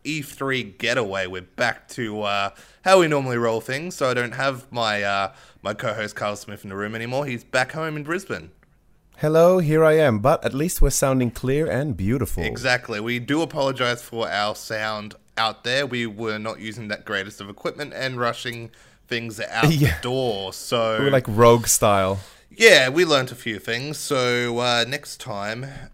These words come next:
Speaker 1: it will be better. But let's talk about episode forty-one of Game Train. That's why we're here now. So, this
Speaker 2: Yeah, it
Speaker 1: is a
Speaker 2: is.
Speaker 1: huge week. We say this every week, but this is massive. We have a double review again.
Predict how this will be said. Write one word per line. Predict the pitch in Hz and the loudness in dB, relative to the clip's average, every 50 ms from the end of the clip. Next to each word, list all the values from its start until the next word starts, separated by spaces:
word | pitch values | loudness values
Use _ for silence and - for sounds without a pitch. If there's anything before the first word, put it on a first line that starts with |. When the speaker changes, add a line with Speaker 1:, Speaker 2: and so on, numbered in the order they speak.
| - - | -14 -14
Speaker 1:
it | 113 113 87 | -12 -12 -10
will | 110 110 | -10 -10
be | 107 110 | -10 -8
better. | 101 110 104 92 78 69 - - _ _ _ _ _ _ _ | -6 -4 -4 -4 -4 -8 -12 -16 _ _ _ _ _ _ _
But | - 151 131 - - - - - - - - - - - _ | -2 -2 -2 -2 -4 -10 -14 -14 -14 -18 -20 -20 -20 -20 _
let's | - 123 135 131 - | -8 -6 -6 -6 -4
talk | - 160 143 - 139 | -2 -2 -2 0 -2
about | 123 127 123 - | -2 -2 -2 -2
episode | 135 123 127 - - 127 113 | -2 -6 -6 -6 -6 -6 -6
forty-one | - - 123 120 113 113 113 110 | -6 -6 -4 -4 -4 -6 -8 -8
of | 104 - - | -10 -8 -6
Game | 113 110 117 123 | -6 -6 -6 -6
Train. | - 107 95 90 90 | -6 -8 -8 -6 -8
That's | 90 95 - - | -10 -10 -10 -10
why | 104 101 101 | -8 -8 -8
we're | 101 98 98 92 | -6 -8 -10 -10
here | 104 107 101 | -10 -10 -10
now. | 98 101 110 110 90 76 73 | -8 -6 -6 -6 -6 -8 -12
So, | - - - - 143 113 87 78 - - - - _ _ | -14 -8 -2 0 0 0 -2 -4 -10 -16 -20 -20 _ _
this | - 92 | -10 -6
Speaker 2:
Yeah, | 98 107 | -4 -2
it | 113 110 | -2 0
Speaker 1:
is | 131 143 | 0 0
a | 131 107 | -2 -2
Speaker 2:
is. | - | -4
Speaker 1:
huge | - - - 175 208 202 180 139 - | -8 -12 -8 -6 -6 -4 -6 -6 -6
week. | 120 113 104 - - | -6 -6 -6 -6 -10
We | 117 | -8
say | 117 - 135 127 | -4 -2 -2 -2
this | 120 113 - | -2 -4 -8
every | - 135 113 113 113 | -10 -10 -8 -8 -8
week, | 113 113 101 - | -8 -8 -8 -12
but | 113 107 | -14 -14
this | 110 113 110 | -14 -16 -18
is | 107 101 98 | -18 -18 -14
massive. | 98 107 104 98 - - 92 95 | -8 -6 -6 -6 -8 -10 -14 -12
We | 117 120 | -10 -8
have | 120 120 117 | -8 -8 -8
a | 110 | -10
double | 95 - 131 113 107 117 104 | -6 -4 -4 -4 -4 -6 -6
review | 101 101 90 90 98 87 90 98 | -8 -8 -8 -8 -10 -10 -10 -12
again. | 95 - 85 82 80 76 73 | -12 -14 -14 -16 -16 -16 -20